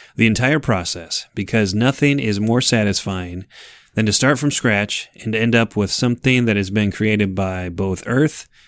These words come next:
and being at the same time." There were a lot of responses about the throwing or forming part of the process.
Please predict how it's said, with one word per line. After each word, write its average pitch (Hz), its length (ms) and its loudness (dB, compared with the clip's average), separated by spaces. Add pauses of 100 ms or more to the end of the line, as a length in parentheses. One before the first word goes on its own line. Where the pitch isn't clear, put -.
(140)
and 104 220 0
being 95 480 0 (180)
at 110 200 -4
the 98 60 -2
same 101 300 -2
time." 85 340 -8 (2000)
There 107 120 4
were 107 120 6
a 107 60 4
lot 123 260 4
of 117 60 6
responses 110 1000 0
about 104 520 2
the 98 240 0
throwing 123 560 2
or 101 240 0
forming 98 580 -2
part 95 220 -2
of 90 40 -6
the 85 60 -10
process. - 600 -6